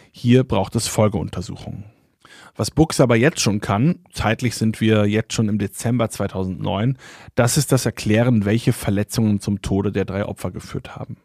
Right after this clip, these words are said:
Da haben wir zunächst Erkan K., über den wir schon vieles gehört haben. Er stirbt durch einen Schuss in die Brust sowie ganze sechzehn Messerstiche.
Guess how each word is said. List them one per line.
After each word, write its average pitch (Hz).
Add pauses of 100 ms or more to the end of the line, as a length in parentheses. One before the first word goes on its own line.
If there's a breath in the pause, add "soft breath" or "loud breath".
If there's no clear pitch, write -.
(180)
Da 104
haben 113
wir 113
zunächst 123
Erkan 117
K., 131 (440 loud breath)
über 110
den 113
wir 117
schon 110
vieles 151
gehört 98
haben. 104
Er 98
stirbt -
durch -
einen 104
Schuss 123
in 110
die 107
Brust -
sowie 104
ganze 98
sechzehn 98
Messerstiche. -